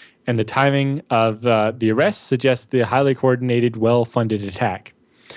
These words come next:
Uh, a paper recently published by computer experts, uh, shed light into the case after several other reports have acknowledged the presence of malware. Uh, Mark Spencer, again from Digital Forensics, uh,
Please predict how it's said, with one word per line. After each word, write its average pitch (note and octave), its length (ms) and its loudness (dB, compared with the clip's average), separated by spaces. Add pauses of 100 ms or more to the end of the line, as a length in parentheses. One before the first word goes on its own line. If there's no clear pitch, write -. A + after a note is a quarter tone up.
(340)
Uh, A#2 200 0
a B2+ 60 0
paper E3 640 0 (100)
recently E3+ 400 0
published D3 460 0
by A#2+ 160 2
computer C#3 400 0
experts, D3 600 -2 (360)
uh, A#2 260 2
shed C3 240 0
light C#3 220 2
into B2 200 -4
the A#2 60 -8
case D3 300 0
after B2+ 240 -4
several C#3 280 0
other D3 200 2
reports B2 600 0
have A#2 180 -4
acknowledged A#2 720 0
the G#2+ 200 0
presence B2+ 440 -2
of G2+ 240 -4
malware. F2 400 -2 (1900)
Uh, A2 400 -2 (580)
Mark B2+ 180 2
Spencer, C3+ 440 0
again A2+ 280 0
from G#2+ 220 -4
Digital A#2 240 2
Forensics, C3+ 560 0 (340)
uh, A2+ 420 2